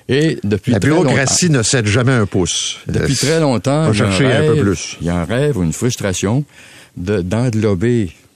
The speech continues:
Speaker 1: sous le parapluie des interventions du ministère ou d'une autre agence générale, ces institutions-là qui ont, sont toujours un peu en retrait, qui ont de l'autonomie, puis qui font de la recherche,
Speaker 2: Qui fonctionnent.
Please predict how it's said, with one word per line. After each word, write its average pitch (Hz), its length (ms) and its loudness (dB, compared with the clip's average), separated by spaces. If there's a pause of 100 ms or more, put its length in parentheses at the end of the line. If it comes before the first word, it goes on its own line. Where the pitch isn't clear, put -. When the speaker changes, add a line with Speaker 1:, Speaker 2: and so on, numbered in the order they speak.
(340)
Speaker 1:
sous - 140 -12
le 143 120 -10
parapluie 113 600 -2
des 71 200 -10
interventions 80 640 -6
du 76 140 -8
ministère 92 460 -4
ou 90 100 -4
d'une 82 240 -4
autre 98 160 -2
agence 87 340 -2
générale, 87 600 -4 (480)
ces 107 260 0
institutions-là 110 680 0
qui - 120 -4
ont, 92 80 0
sont 95 160 -4
toujours 113 300 0
un 95 60 0
peu 131 120 -2
en 110 120 0
retrait, 113 400 0
qui - 120 -6
ont 98 120 0
de 92 120 -2
l'autonomie, 120 680 2
puis 98 160 -4
qui - 100 -16
font 110 180 -2
de 101 60 -2
la 92 40 0
recherche, 123 380 0
Speaker 2:
Qui - 80 -6
fonctionnent. 92 380 -2